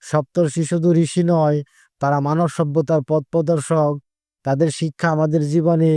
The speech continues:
ন্যায়, আধ্যাত্মিকতা ও জ্ঞানের গুরুত্ব বোঝায়। ধন্যবাদ সবাইকে আজকের ভিডিওটি দেখার জন্য। যদি আপনি আরও আধ্যাত্মিক ও ধর্মীয় জ্ঞান জানতে চান, তাহলে অবশ্যই আমাদের চ্যানেলটি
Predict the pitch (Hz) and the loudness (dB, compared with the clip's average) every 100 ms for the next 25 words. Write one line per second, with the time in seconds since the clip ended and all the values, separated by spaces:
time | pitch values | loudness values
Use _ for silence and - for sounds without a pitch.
0 | 147 - _ _ 127 143 165 165 156 143 | 0 -8 _ _ -4 2 4 4 4 2
1 | 120 151 - 170 165 143 160 151 143 135 | -2 -4 -2 0 0 0 2 2 2 0
2 | 160 165 156 139 165 151 - 160 151 135 | 0 2 0 0 0 0 0 2 2 0
3 | 123 113 98 _ _ _ _ _ _ 120 | -2 -4 -10 _ _ _ _ _ _ -6
4 | 135 156 165 170 151 160 151 156 147 151 | -2 0 0 0 0 0 2 0 0 -2
5 | - 165 143 151 160 143 143 147 147 143 | -2 -2 0 0 0 0 0 -2 -2 -2
6 | 151 147 147 143 131 _ _ _ 123 147 | -2 -2 -2 -4 -8 _ _ _ -6 0
7 | 156 143 139 156 147 147 143 131 147 139 | 2 0 0 0 2 2 0 0 -4 -2
8 | 151 143 135 139 147 151 139 147 139 143 | -2 -2 0 0 0 0 0 0 0 0
9 | 147 135 139 147 135 131 135 _ _ _ | 0 -2 -2 0 -2 -2 -8 _ _ _
10 | _ - 139 147 151 147 151 131 160 143 | _ -6 -2 2 2 2 0 -2 -2 0
11 | 143 147 127 139 143 127 139 | 0 0 0 0 -2 -2 0